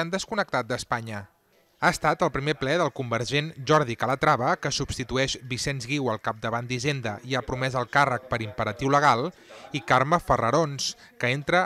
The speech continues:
en el lloc d'Israel Molinero d'Iniciativa. El ple també ha servit per aprovar els models al registre de béns patrimonials i activitats dels membres electes, que seran els que hi haurà a la web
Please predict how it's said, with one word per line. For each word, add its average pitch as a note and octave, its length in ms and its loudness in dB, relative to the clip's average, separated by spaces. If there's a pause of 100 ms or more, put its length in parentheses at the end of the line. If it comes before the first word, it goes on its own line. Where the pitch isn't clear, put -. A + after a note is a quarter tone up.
en C3 80 -4
el A#2+ 160 0
lloc C#3+ 240 4
d'Israel B2+ 480 -2
Molinero D3+ 480 2
d'Iniciativa. C3+ 680 -2 (580)
El A#2 160 0
ple C#3 160 2
també B2+ 220 -2
ha - 20 -6
servit B2 320 -6
per B2+ 140 0
aprovar A#2 320 2 (160)
els E3 180 -4
models C3+ 400 -2
al A#2 80 -2
registre A#2+ 540 -4
de A#2+ 160 0
béns C#3+ 180 -4 (140)
patrimonials B2 680 -8
i A#2+ 80 -4
activitats B2+ 640 -4 (140)
dels A2+ 180 -4
membres C3+ 320 -4
electes, A#2 640 -4 (420)
que B2+ 80 0
seran D3+ 380 2
els C3 180 -6
que B2 140 -4
hi - 20 -4
haurà A2 160 -2
a C#3+ 80 2
la D3 80 0
web D3+ 320 0